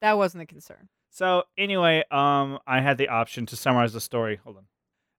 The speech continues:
Speaker 2: I was given the option to either get expelled or to have my, um, grades frozen and then to re-, eject myself from a, the private school.
Speaker 1: Okay.
Speaker 2: So then I was sent to public school, and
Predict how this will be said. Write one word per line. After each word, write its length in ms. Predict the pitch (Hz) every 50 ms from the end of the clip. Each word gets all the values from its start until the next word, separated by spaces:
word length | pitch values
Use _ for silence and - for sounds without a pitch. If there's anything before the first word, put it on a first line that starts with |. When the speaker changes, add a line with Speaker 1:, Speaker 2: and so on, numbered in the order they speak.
| _
Speaker 2:
I 120 | 139 147 151
was 140 | 156 151
given 160 | - 170 170 165
the 100 | 165 151
option 360 | 139 139 139 - - 135 120
to 100 | - -
either 200 | 143 123 127 123
get 120 | 120 123
expelled 540 | 120 - - - - 127 120 117 117 113 110 - _
or 220 | 135 127 123 123
to 100 | - -
have 160 | 123 120 110
my, 340 | 110 113 110 107 101 101 101
um, 580 | - 110 107 104 101 101 101 98 98 98 - _ _ _ _ _ _ _ _ -
grades 260 | 113 131 120 113 -
frozen 520 | - - 117 117 117 123 143 147 156 190 _ _ _ _ _ _
and 240 | - 120 113 110 107
then 140 | 110 110 107 107
to 340 | - 120 117 110 107 101 - _
re-, 180 | - 120 113 107 _ _ _ _ _
eject 400 | 156 131 101 104 123 110 - -
myself 340 | - 117 107 - 117 107 -
from 200 | _ - 110 104
a, 80 | 101 - _ _
the 80 | 113
private 300 | - 117 104 98 - - -
school. 260 | _ - - - _ _ _ _ _ -
Speaker 1:
Okay. 360 | 214 262 - - 208 196 185
Speaker 2:
So 60 | 117
then 100 | 123 123
I 80 | 120 120
was 100 | 120 -
sent 140 | - 127 113
to 60 | 110
public 280 | - - 143 143 147 -
school, 320 | - - 113 98 95 107 _ _ _ _ _ _ _ _ _ _
and 360 | 123 117 113 113 110 107 104